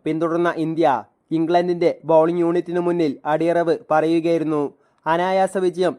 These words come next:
നേടാമെന്ന ഇന്ത്യൻ സംഘത്തിന്റെ മോഹത്തിന് കരിനിഴൽ വീഴ്ത്തിയായിരുന്നു ഇംഗ്ലണ്ടിന്റെ വിജയം. ഇന്ത്യക്കായി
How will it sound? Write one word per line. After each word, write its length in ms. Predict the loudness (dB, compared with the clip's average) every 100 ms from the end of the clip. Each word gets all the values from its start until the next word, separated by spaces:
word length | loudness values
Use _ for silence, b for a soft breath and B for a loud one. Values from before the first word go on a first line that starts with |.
| -6
നേടാമെന്ന 680 | -2 0 0 -2 -2 -2 -2 -6
ഇന്ത്യൻ 300 | -2 -2 -2
സംഘത്തിന്റെ 680 | -4 -4 -4 -2 -2 -4 -8 _ _ -4
മോഹത്തിന് 680 | 2 2 2 -2 -4 -4 -2
കരിനിഴൽ 520 | 0 0 0 0 -2 -4
വീഴ്ത്തിയായിരുന്നു 840 | -2 -2 -2 0 0 0 -2 -4 -8 _
ഇംഗ്ലണ്ടിന്റെ 640 | -6 -2 -2 -2 -2 -2 -4
വിജയം. 500 | -8 -2 -2 -2 -4 -10 _ _ -2
ഇന്ത്യക്കായി 540 | 0 0 0 -2